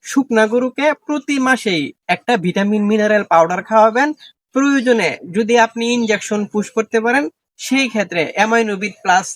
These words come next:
এই ইনজেকশনটা পুশ করতে পারেন। পাশাপাশি আরো দ্রুত স্বাস্থ্য বৃদ্ধি করতে হলে অ্যাসল এই ইনজেকশনটা পুশ করতে পারেন।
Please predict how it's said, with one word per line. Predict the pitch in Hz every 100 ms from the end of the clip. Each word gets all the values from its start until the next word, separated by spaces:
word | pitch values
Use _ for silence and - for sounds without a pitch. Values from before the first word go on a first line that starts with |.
| _
এই | 226 247
ইনজেকশনটা | 220 202 - 202 196
পুশ | 190 190 -
করতে | 196 196 185
পারেন। | 196 202 - _ _ _
পাশাপাশি | - 220 226 233 226 - 202 - 180
আরো | 190 208
দ্রুত | 208 233
স্বাস্থ্য | 226 - 226 - 202
বৃদ্ধি | 180 175 202
করতে | 220 208 214
হলে | 214 220 226 _ _ _
অ্যাসল | 202 214 - 208 190 -
এই | 247 240
ইনজেকশনটা | 214 202 - 196 196
পুশ | 190 185 -
করতে | 190 -
পারেন। | 185 180